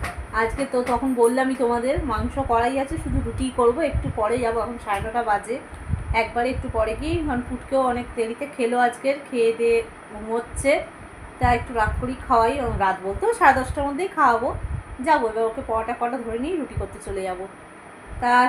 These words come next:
চলো, রোজকার মতন আজকেও ভিডিও তোমাদের কাছে পৌঁছে দিই। ভিডিও যদি ভালো লেগে থাকে অবশ্যই লাইক, শেয়ার, কমেন্ট করবে। আর অবশ্যই একটাই কথা বলবো,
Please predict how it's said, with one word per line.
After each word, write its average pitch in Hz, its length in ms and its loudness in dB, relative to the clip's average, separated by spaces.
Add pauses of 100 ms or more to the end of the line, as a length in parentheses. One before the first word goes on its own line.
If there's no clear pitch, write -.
(120)
চলো, 330 220 8 (320)
রোজকার 262 320 2
মতন 269 260 2
আজকেও 262 260 2 (100)
ভিডিও 262 280 2
তোমাদের 254 260 0
কাছে 254 140 0 (100)
পৌঁছে 269 300 2
দিই। 302 120 0 (440)
ভিডিও 247 280 0
যদি 262 200 0
ভালো 240 200 8
লেগে 262 200 0
থাকে 262 120 0 (120)
অবশ্যই 262 420 0
লাইক, 262 140 4 (100)
শেয়ার, 262 240 -2
কমেন্ট 262 320 -2
করবে। 277 260 6 (840)
আর 226 180 10 (760)
অবশ্যই 202 500 -4 (120)
একটাই 277 340 -2
কথা 269 220 0
বলবো, 262 160 0